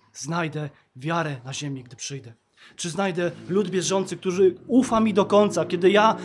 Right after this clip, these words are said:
będę ich kształtował, kiedy ja będę ich próbował? Czy znajdę taki lud na tej ziemi?”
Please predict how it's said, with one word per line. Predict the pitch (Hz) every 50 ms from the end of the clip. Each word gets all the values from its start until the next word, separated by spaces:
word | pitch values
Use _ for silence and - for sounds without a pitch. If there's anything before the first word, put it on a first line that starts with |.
| - - -
będę | 196 208 208 214 208
ich | 202 202
kształtował, | - - 208 196 180 180 214 220 202 190 185 180 175 165 - - - - _ _ _ _ - _ - - - - - - - - - - - - - - - - - - - - - - - - - - - - -
kiedy | - 202 180 214
ja | 214 226 214
będę | 233 226 220 220
ich | 220 214
próbował? | - - 208 220 202 190 208 202 190 180 170 156 143
Czy | - - 202
znajdę | 156 143 185 220 220 226 202 214 202
taki | - 160 - - 208
lud | 220 208 208 -
na | 175 165
tej | - 170 165
ziemi?” | - 170 165 156 143